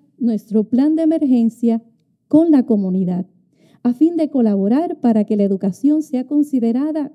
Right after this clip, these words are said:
como actor activo en los planes de emergencia de la comunidad,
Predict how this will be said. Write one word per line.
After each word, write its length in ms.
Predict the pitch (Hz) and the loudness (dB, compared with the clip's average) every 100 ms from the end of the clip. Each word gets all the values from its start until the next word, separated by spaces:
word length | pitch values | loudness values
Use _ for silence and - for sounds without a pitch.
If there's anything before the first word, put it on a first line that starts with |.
| _ | _
como 280 | - 233 214 | -2 0 0
actor 400 | 196 - 277 302 | -6 -6 -6 -6
activo 600 | 294 - 220 202 196 202 - _ - | -8 -6 -4 -2 -2 -4 -8 _ 0
en 140 | 233 | 2
los 140 | 226 226 | 2 2
planes 360 | 214 214 254 | 0 0 0
de 80 | 240 | 0
emergencia 840 | 214 196 175 269 311 302 302 311 311 _ _ - | 0 0 0 2 2 0 -2 -2 -4 _ _ -4
de 100 | 240 | -2
la 140 | 208 | -2
comunidad, 680 | - 202 196 185 185 247 320 | -4 -4 -4 -4 -4 -4 -4